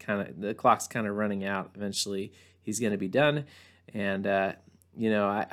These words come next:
<laughs> I loved how one of the reporters asked him if Karinchak pitching the last game against the Twins was a message, since Baldelli was doing a little bit of Bush League, in my opinion, gamesmanship, stopping an at-bat to have an umpire check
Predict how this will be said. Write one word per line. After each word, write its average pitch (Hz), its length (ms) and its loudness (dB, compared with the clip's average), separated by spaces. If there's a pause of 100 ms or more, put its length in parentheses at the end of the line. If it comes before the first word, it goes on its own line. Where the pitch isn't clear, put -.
(120)
<laughs> - 160 -8
I 113 200 2
loved 131 480 4
how 113 680 2
one 117 180 -2
of 113 60 0
the 110 80 0
reporters 107 520 0
asked 107 400 0
him 101 180 -2
if 98 220 -8 (380)
Karinchak 127 600 2
pitching 117 380 0
the 107 60 2
last 110 340 2
game 110 180 0
against 104 260 -2
the 101 60 -8
Twins 104 340 -4
was 101 140 -6
a 95 40 -4
message, 95 540 -2
since 98 400 -6 (440)
Baldelli 104 540 4
was 98 180 -2
doing 101 200 -2
a 95 60 -4
little 98 160 -2
bit 95 180 -2
of 95 240 -6 (600)
Bush 123 260 4
League, 110 200 4
in 101 80 0
my 101 160 0
opinion, 95 460 -4
gamesmanship, 107 760 0
stopping 107 480 2
an 98 80 -6
at-bat 101 380 -4
to 107 80 -10
have 98 200 -8
an 98 100 -6
umpire 98 420 -4
check - 440 -6